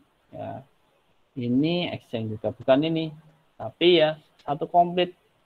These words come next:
Ya, karena ini kalau satu komplit itu hanya baru satu yang urut. Nah, yang ini belum urut ya kan, enam belas,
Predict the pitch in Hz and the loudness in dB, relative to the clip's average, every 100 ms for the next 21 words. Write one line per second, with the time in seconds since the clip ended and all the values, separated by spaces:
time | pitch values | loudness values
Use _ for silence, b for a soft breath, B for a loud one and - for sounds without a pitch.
0 | _ 104 101 113 113 160 185 170 190 277 | _ -8 -6 -4 0 2 2 2 2 2
1 | - _ _ _ _ _ _ 131 135 135 | -2 _ _ _ _ _ _ 0 2 4
2 | 127 135 - 127 160 202 160 127 131 117 | 2 2 2 2 2 2 2 4 4 4
3 | 127 156 151 160 156 175 190 185 190 _ | 4 4 2 4 4 4 2 0 -4 _
4 | _ _ _ - 98 104 117 120 143 220 | _ _ _ -14 -8 -4 -2 -2 0 -2
5 | - 139 165 220 202 117 107 165 220 147 | 2 2 6 4 4 0 2 2 0 -4
6 | 127 107 110 160 | -4 0 2 2